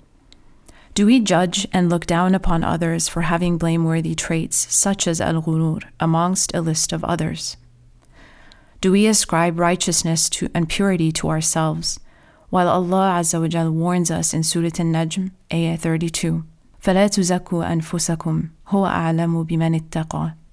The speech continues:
Do we rush to accept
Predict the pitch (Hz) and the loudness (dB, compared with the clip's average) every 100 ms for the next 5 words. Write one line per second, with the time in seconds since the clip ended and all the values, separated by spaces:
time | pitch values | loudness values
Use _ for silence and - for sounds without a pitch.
0 | _ _ _ _ - - - - - - | _ _ _ _ -20 -20 -20 -20 -20 -20
1 | - 196 202 226 196 202 - - 208 202 | -2 4 4 6 4 2 0 0 0 0
2 | - 170 - | 0 -2 -4